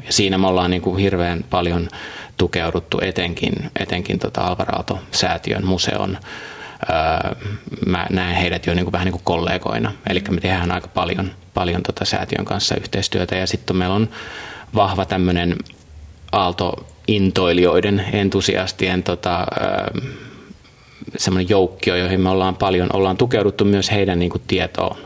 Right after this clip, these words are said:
Ja siellä on, ö, tällaisia niinku tutkijoita, arkkitehtejä, ö,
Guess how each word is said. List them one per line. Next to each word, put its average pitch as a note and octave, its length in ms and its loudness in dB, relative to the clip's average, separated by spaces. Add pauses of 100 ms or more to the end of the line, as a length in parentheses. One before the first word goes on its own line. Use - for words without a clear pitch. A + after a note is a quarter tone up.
(180)
Ja E2+ 240 0 (120)
siellä F#2+ 280 -2
on, B2 140 4 (1200)
ö, D#2+ 80 -2 (920)
tällaisia F2+ 440 0
niinku F2 320 -2 (720)
tutkijoita, F#2+ 600 2
arkkitehtejä, F#2 920 0
ö, F#2 680 -4